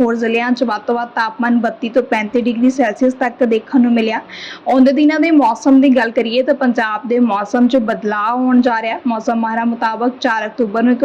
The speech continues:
ਪੱਛਮੀ ਗੜਬੜੀ ਸਰਗਰਮ ਹੋਣ ਜਾ ਰਹੀ ਹੈ, ਜਿਸ ਕਾਰਨ ਪੰਜ ਤੋਂ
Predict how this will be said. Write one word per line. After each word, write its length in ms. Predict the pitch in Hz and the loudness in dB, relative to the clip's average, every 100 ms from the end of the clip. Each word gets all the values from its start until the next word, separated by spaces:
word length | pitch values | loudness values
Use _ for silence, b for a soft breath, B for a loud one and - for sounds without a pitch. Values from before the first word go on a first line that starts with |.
| 262 | -2
ਪੱਛਮੀ 420 | 262 247 - 311 285 | -4 -4 2 4 4
ਗੜਬੜੀ 380 | 226 196 214 240 | 2 0 0 0
ਸਰਗਰਮ 540 | 247 262 214 214 226 226 | 0 0 -2 -4 -2 0
ਹੋਣ 180 | 233 226 | 0 0
ਜਾ 200 | 233 208 | 0 -2
ਰਹੀ 160 | 233 226 | -4 -4
ਹੈ, 60 | |
ਜਿਸ 240 | 262 220 - | -2 -4 -4
ਕਾਰਨ 320 | 214 214 233 247 | -4 -2 -4 -2
ਪੰਜ 280 | 220 214 - | -4 -6 0
ਤੋਂ 160 | 262 | 0